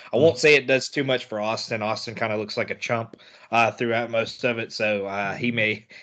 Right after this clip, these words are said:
Speaker 1: he may be in contention for a award we're gonna mention later.
Speaker 2: Mm-hmm.
Speaker 1: Um, uh, Ross calls Heyman Newt Rockney, uh,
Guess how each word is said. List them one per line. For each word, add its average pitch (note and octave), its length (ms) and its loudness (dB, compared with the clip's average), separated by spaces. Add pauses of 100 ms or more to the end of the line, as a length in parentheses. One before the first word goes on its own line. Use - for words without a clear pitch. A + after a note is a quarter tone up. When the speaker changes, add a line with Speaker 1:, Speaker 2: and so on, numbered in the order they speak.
Speaker 1:
he D3 100 -2
may D3 140 2
be B2+ 100 0
in A2+ 80 -4
contention A2 480 -14
for A2 160 -6
a A2 80 -2 (140)
award A2+ 480 -2
we're A2 100 -8
gonna G#2+ 340 -8 (120)
mention A#2 360 -6
later. A2 360 -2 (240)
Speaker 2:
Mm-hmm. A#2+ 140 4
Speaker 1:
Um, A#2+ 480 2 (380)
uh, D3 180 4
Ross D3 380 2
calls C3+ 480 -2
Heyman B2+ 640 -6
Newt C#3 240 -2
Rockney, B2+ 680 -4 (120)
uh, A#2 380 -2